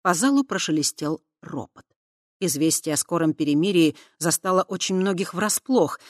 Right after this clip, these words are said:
Один лишь маг Виртус и его близкие советники сохраняли спокойствие. На столе появилась бумага.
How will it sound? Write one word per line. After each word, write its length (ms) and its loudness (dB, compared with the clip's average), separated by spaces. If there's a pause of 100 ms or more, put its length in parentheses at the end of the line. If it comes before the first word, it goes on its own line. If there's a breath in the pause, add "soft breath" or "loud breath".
(160 loud breath)
Один 280 2
лишь 200 4
маг 220 4
Виртус 500 0
и 60 -4
его 180 2
близкие 440 0
советники 680 0 (160 loud breath)
сохраняли 580 2
спокойствие. 760 -6 (840)
На 160 2
столе 360 2
появилась 560 2
бумага. 540 -4